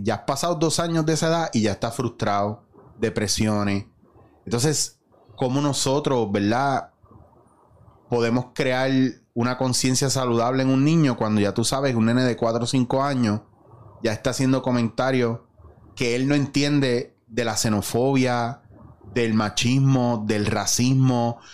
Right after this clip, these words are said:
Él no entiende nada de eso y ya está tan expuesto a eso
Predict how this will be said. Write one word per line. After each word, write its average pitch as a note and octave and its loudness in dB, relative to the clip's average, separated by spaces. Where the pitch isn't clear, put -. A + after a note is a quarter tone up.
Él B2+ 2
no D3 2
entiende D3+ 0
nada D3+ 0
de E3+ 0
eso C3+ -2
y A#2 2
ya A2+ 0
está C3+ -6
tan D3+ 0
expuesto D3 -2
a D3+ 2
eso B2+ -2